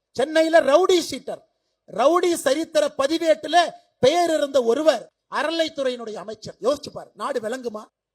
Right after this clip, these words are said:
அமைச்சர் ரகுபதி பக்கத்து மாவட்டம், அவரு மேலேயே வருமானத்துக்கு அதிகமாக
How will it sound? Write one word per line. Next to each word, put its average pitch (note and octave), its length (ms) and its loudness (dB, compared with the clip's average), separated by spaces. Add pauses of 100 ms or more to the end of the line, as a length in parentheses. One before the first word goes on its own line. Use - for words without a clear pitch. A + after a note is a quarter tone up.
அமைச்சர் D4+ 400 -2
ரகுபதி D4 380 -2
பக்கத்து D#4 380 -4
மாவட்டம், C#4 480 -8 (340)
அவரு E4 300 0
மேலேயே D#4 380 4
வருமானத்துக்கு D#4 760 2
அதிகமாக D4 380 2